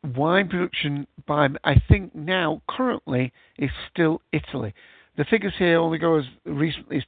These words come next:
two thousand seven, but ranking the no-, countries is Italy number one, France two, Spain three, United States four, Argentina five, China six. Now, China is coming up much faster than that.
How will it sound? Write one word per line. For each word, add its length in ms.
two 100
thousand 480
seven, 320
but 160
ranking 560
the 120
no-, 240
countries 420
is 220
Italy 360
number 240
one, 380
France 340
two, 300
Spain 520
three, 320
United 600
States 280
four, 300
Argentina 720
five, 240
China 320
six. 240
Now, 180
China 440
is 100
coming 320
up 120
much 580
faster 360
than 240
that. 220